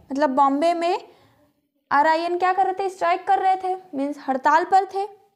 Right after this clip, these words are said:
एटीन फरवरी नाइनटीन फ़ोर्टी सिक्स को, और तभी वहाँ पर क्या हुआ? रिवॉल्ट हो गया, मीन्स ब्रिटिशर्स से लड़ाई हो गई। जब,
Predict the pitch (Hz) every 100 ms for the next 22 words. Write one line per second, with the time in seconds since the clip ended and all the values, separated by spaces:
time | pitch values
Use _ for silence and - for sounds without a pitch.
0 | _ _ 262 277 339 349 330 349 339 311
1 | 311 359 370 381 381 370 - 370 403 -
2 | - _ _ - 302 320 320 392 370 339
3 | 320 330 330 320 320 320 415 - - -
4 | 302 277 262 240 240 226 220 226 233 _
5 | _ - 302 370 330 285 311 311 339 339
6 | 370 440 - - _ - 285 285 311 349
7 | 349 311 339 - - _ _ _ _ _
8 | _ _ _ _ _ _ _ _ 330 339